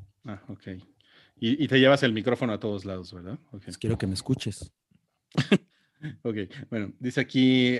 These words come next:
Speaker 1: eh, Alejandro García Mesa, gracias por de-, eh,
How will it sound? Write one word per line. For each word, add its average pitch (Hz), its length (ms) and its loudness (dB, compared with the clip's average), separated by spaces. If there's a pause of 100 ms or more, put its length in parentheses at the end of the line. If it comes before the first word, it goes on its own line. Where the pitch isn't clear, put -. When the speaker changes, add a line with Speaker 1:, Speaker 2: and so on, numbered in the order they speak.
Speaker 1:
eh, 123 280 -2
Alejandro 170 400 4
García 170 360 4
Mesa, 165 640 4
gracias 180 520 4
por 127 220 0
de-, 117 300 -2
eh, 104 840 -4